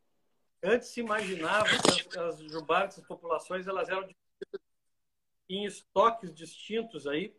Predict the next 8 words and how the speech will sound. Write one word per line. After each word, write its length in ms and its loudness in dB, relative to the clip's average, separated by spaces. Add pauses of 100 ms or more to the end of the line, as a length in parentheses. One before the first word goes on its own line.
(760)
e 80 -6
que 120 -2
essa 180 2
nossa 260 2
população 540 2
brasileira, 480 2
ela 120 2
migrava 600 0